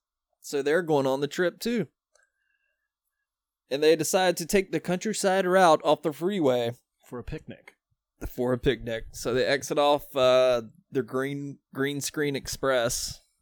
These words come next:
Speaker 1: And according to their sweet <laughs> G P S, the green screen looks awful.
Speaker 2: Yeah.
Speaker 1: Yeah.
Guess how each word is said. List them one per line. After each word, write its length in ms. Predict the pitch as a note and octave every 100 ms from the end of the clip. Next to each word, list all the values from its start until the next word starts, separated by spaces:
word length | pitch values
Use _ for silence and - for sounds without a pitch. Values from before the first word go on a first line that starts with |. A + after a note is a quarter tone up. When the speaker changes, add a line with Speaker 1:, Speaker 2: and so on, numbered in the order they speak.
| _
Speaker 1:
And 580 | A#2+ A#2+ A#2 A2 A2+ - - _ _ _ _ -
according 520 | C3 - C#3 C#3 C3+
to 160 | - C#3+
their 160 | C3
sweet 440 | B2+ - D3+ G3 D3+
<laughs> 100 | -
G 160 | E3+
P 300 | D3 A#3+ D3
S, 360 | D3+ B2+ B2+ -
the 100 | E3
green 260 | D3+ F#3 D#3
screen 560 | D#3+ D#3 D#3 C#3+ C#3
looks 420 | C#3 C3 - - - _ _ _
awful. 540 | A#2+ A#2+ - A2 A2 - B3 - - -
Speaker 2:
Yeah. 360 | G#2 F#3+ B2 - _
Speaker 1:
Yeah. 220 | -